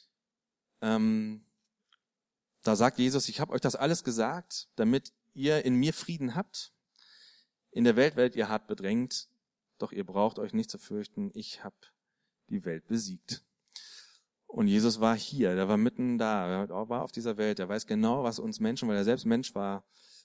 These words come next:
ähm, beschäftigt hat. Er weiß, welche Ängste wir auch hatten und, äh, haben. Und er hatte auch wahnsinnige Ängste. Ähm, das berichtet auf jeden Fall die Bibel an der einen oder anderen Stelle. Der kennt all das, was wir auch kennen. Und das beruhigt mich total.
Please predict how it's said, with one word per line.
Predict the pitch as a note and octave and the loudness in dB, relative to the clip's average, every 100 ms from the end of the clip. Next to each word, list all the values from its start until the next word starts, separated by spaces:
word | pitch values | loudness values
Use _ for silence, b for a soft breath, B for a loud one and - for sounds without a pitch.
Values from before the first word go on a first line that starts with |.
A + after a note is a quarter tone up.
| _ | _
ähm, | - F#2+ F#2+ | -4 0 0
beschäftigt | G2 - A#2+ - - - | 0 -2 -4 -8 -10 -10
hat. | - - | -10 -10
Er | G2 | -6
weiß, | G2 B2 | -2 0
welche | A#2+ A2 A2 | -2 -4 -6
Ängste | B2 C#3 - A#2+ G2 | -6 -6 -6 -8 -6
wir | E2+ | -6
auch | - | -8
hatten | - - F2+ | -16 -20 -14
und, | F#2 F#2+ F#2+ | -10 -10 -12
äh, | - F#2+ E2+ | -12 -10 -8
haben. | G2+ A#2 G#2 F2+ | -2 0 0 -4
Und | F#2+ | -6
er | F#2 G#2 | -6 -6
hatte | G#2 - G#2 | -6 -4 -2
auch | F2+ G2 - | -2 -4 -10
wahnsinnige | F#2 A2+ C#3 F#2+ F2 F2+ | -4 -2 0 -4 -6 -8
Ängste. | F2 F#2 - A2 C#3+ B B B B B B _ - | -8 -10 -10 -8 -10 B B B B B B _ -6
Ähm, | G2 G2 G2 G2 G2 G2 G2+ - - B2+ | -2 -2 -2 -4 -6 -6 -8 -12 -12 -12
das | G2+ F#2 - G#2 | -10 -8 -8 -8
berichtet | G#2 G#2+ A#2 | -10 -6 -2
auf | G#2+ | 2
jeden | A2 A2 | 2 0
Fall | G#2+ | -2
die | G2 | -2
Bibel | A#2 C3+ | 0 0
an | A2+ | 0
der | A2+ | 0
einen | G#2 B2 | -2 -2
oder | A#2+ | 0
anderen | A2+ | 0
Stelle. | A2 - A#2+ | 0 -2 0
Der | A2+ | -2
kennt | - D3 D#3+ | -4 -8 -6
all | A#2+ C#3+ | -4 -2
das, | C#3 - - - _ _ _ _ | -2 -4 -8 -14 _ _ _ _
was | G#2+ - | -10 -10
wir | A2 A#2 B2+ B2 B2 C3 - _ _ - | -6 2 4 4 2 -4 -12 _ _ -10
auch | A#2+ | -10
kennen. | - F#2+ E2+ _ _ _ B B B - | -6 -8 -10 _ _ _ B B B -10
Und | A2 | -4
das | G#2+ | 0
beruhigt | A2 A#2 - | 4 4 4
mich | C3+ | -4
total. | - G#2+ - F2 E2+ | -4 -6 -4 -6 -6